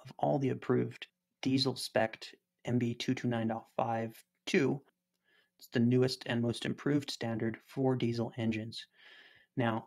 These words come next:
this is an entire list. It's made up of multiple manufacturers, and essentially they've gone through it and determined that, yes, these specific oils do in fact meet our criteria. What is that criteria? Well, essentially the primary goal of this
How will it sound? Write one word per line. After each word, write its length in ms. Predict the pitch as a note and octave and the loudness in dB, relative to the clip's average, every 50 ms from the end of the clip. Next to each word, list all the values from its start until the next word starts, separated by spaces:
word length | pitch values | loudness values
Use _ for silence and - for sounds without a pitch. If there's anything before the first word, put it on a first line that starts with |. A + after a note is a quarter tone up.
| - - | -6 -4
this 320 | C#3 C#3+ D3 C#3+ - - | -2 0 0 0 -2 -4
is 120 | D3 C3 A#2+ | -4 -2 -2
an 80 | A#2 A#2 | 0 0
entire 440 | A#2 A2+ - - C3 D3 D3+ C#3+ C3 | 0 -2 -4 -4 -2 -2 0 0 0
list. 500 | A#2 A#2 A#2 B2 A#2+ A#2+ - - - - - _ _ _ _ _ - | -2 0 0 0 0 0 -2 -6 -12 -14 -18 _ _ _ _ _ -10
It's 140 | C#3 - | -6 -2
made 160 | D3 C#3 C#3 C#3 | 0 2 2 2
up 100 | C3+ C3+ | 2 2
of 140 | B2+ A#2 | 2 2
multiple 400 | C3+ D3 D#3 D3 D3 - - D3 | 2 0 2 0 0 2 2 4
manufacturers, 680 | C3+ B2+ B2 A#2+ A#2+ - - A#2 A#2+ B2 - - B2+ B2 | 4 4 4 2 0 0 2 2 2 2 0 -2 -4 -4
and 80 | B2+ B2+ | -4 -4
essentially 320 | - - C3+ B2 - B2+ | -2 0 0 2 2 0
they've 140 | A#2+ A#2 A#2+ | 0 0 -2
gone 220 | - B2+ C3 C3 | 0 2 2 2
through 180 | - C3 B2+ B2 | 2 4 2 4
it 120 | C3 C3+ | 2 2
and 80 | B2+ A#2 | 0 -2
determined 480 | B2 - - - - - B2 B2 A#2+ B2 | -2 -4 -6 -4 0 2 2 2 2 0
that, 80 | - - | 0 2
yes, 300 | C3+ C3+ B2+ B2+ - - - - - - - - _ _ | 2 2 2 2 0 -6 -12 -16 -20 -20 -20 -20 _ _
these 160 | - C3 C3 | 2 2 2
specific 400 | - - - - D3 C3+ C3+ B2+ | 2 0 -2 -2 0 0 0 2
oils 260 | - C3+ - B2 B2 A#2+ | 4 4 4 4 2 0
do 160 | A2+ - B2 A#2+ | 0 2 2 4
in 100 | B2 B2 | 4 4
fact 380 | - A#2 A2 A#2+ C3 C#3 - - - | 2 2 2 2 0 -4 -6 -4 -2
meet 340 | C3 A2+ A2+ A#2 A#2 B2+ - _ _ | 0 2 4 2 2 0 -2 _ _
our 400 | - B2 A2+ A2+ A2+ A#2 B2+ C3 - | 0 0 2 2 0 -2 -2 -4 -8
criteria. 580 | - - A2 A2 - - - E3+ - - C3+ - _ _ - - - - _ _ - | -6 -6 -6 -6 -4 -2 0 0 0 -2 -4 -10 _ _ -20 -20 -20 -20 _ _ -4
What 180 | - D3+ C#3 C3+ | -2 0 2 4
is 140 | D3+ D#3+ D3+ | 2 2 4
that 180 | - - - | 4 4 4
criteria? 480 | - - - - - - - - - - - _ - | 2 0 -4 -4 -4 -6 -8 -8 -8 -10 -12 _ -6
Well, 140 | - - - | -4 -4 -4
essentially 520 | - - - - D3+ E3 F3+ - - - C3 | -4 -6 -4 -2 0 0 0 0 0 -2 -4
the 120 | A2+ C3 | -4 -4
primary 760 | - - - C#3 C#3 D#3 E3 E3 D#3 D3 C#3 C3+ C3+ C3 - - _ - C3+ | -6 -6 -2 0 2 4 4 4 4 4 4 4 2 2 0 -4 _ -2 2
goal 440 | C3+ C3 C3 A#2+ A#2 A#2+ C3 C3 - _ _ _ _ _ _ _ _ _ _ _ _ - | 6 8 8 8 8 6 2 -2 -4 _ _ _ _ _ _ _ _ _ _ _ _ 2
of 480 | B2+ C3 C3 B2+ C3 C3 C3 B2 - - - _ _ _ _ _ - | 4 6 6 6 4 0 -2 -4 -8 -16 -20 _ _ _ _ _ -6
this 600 | C3+ A#2+ A#2+ B2+ C#3 C3+ B2 - - - - | -6 -2 2 4 4 4 4 2 0 -2 -2